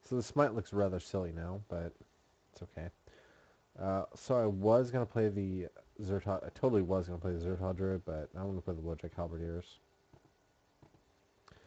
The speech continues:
Possibly right into removal, but Halberdiers it is. They're gonna get way more damage in if he doesn't have a turn three play than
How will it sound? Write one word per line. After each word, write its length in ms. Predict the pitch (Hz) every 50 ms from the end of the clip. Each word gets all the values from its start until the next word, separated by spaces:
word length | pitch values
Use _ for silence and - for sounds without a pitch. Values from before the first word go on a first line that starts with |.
| - - - - - _ _ -
Possibly 440 | - 156 170 247 - - - 180
right 200 | 151 131 120 110
into 260 | 101 95 87 - 92 87
removal, 460 | 82 82 85 85 80 80 78 78 80 78
but 240 | 78 73 67 64 - _ - - _ _ _ _ _ _ _ _ _ _ _ _ _ _ _ _ _ _ _ _ _ _ _ _ _ _ _ _ - _ _ _ _ _ _ _ _ _ _ _ _ _ - -
Halberdiers 500 | 131 120 113 104 101 98 95 90 82 90
it 80 | 69
is. 460 | 69 58 58 65 - - - - - - _ _ _ _ _ _ _ _ _ _ _ _ _ _ _ _ - - - _ _ _ _ _ _ _ _ _ -
They're 120 | - 104
gonna 120 | 95 92 92
get 160 | 92 82 67
way 200 | 80 82 87 87
more 180 | 85 85 80 78
damage 400 | 76 82 80 78 80 76 - 78
in 280 | 76 76 78 80 85 - _ _ _ _ _ _ _ _ _ _ _ _ _ _ _ -
if 100 | - 90
he 60 | 92 87
doesn't 200 | 87 80 82 85
have 160 | 85 80 82
a 60 | 78 - _ _ _
turn 220 | - - 101 90 76
three 200 | - - 87 82
play 360 | - - 80 76 73 76 78 -
than 240 | 73 71 73 87